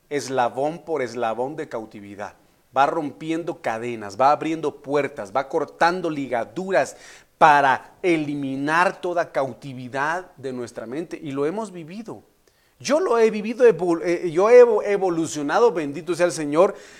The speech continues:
en relación a esas circunstancias, mis amados hermanos. Entonces dice aquí, "Hará volver a tus cautivos y tendrá misericordia de ti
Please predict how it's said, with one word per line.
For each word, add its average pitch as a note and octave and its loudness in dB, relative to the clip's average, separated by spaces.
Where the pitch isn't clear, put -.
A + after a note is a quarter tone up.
en E3+ 0
relación D3+ 2
a D#3 2
esas D3+ -6
circunstancias, B2+ -10
mis E3+ -10
amados C3+ -4
hermanos. G2+ -14
Entonces F3 0
dice G#3+ 4
aquí, G3 0
"Hará G3+ 12
volver G3 6
a G#3 4
tus F3+ -6
cautivos A3 -4
y F3 -10
tendrá D3 -2
misericordia G3 -4
de D3 -4
ti B3 -2